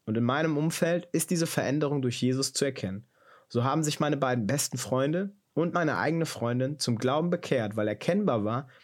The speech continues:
dass eine Veränderung durch etwas nicht Erklärbares in meinem Leben stattgefunden hat. So kommt es manchmal dazu, dass die Liebe Jesus Christus die Skepsis besiegt.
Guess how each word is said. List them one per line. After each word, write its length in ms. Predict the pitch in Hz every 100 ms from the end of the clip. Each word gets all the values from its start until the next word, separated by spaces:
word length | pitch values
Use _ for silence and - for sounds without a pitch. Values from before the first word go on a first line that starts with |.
| _
dass 160 | 127
eine 140 | 143 131
Veränderung 640 | - 151 196 170 110 110
durch 120 | 117
etwas 320 | 143 127 120
nicht 260 | 135 165 190
Erklärbares 840 | 190 - 202 180 113 117 143 - _ _
in 80 | 127
meinem 300 | 131 165 175
Leben 200 | 160 170
stattgefunden 600 | - 139 - - 101 101
hat. 200 | - - _ _ _ - - - _
So 120 | 127
kommt 220 | 127 156
es 140 | 160 180
manchmal 260 | 175 180
dazu, 480 | 180 175 180 202 202 _
dass 160 | 120
die 100 | -
Liebe 540 | 120 147 185 190 208 214
Jesus 360 | 127 156 165 -
Christus 600 | - 151 - 147 151 - _ _
die 80 | -
Skepsis 680 | 117 - 135 - 143 135 - _
besiegt. 520 | 139 127 107 95 -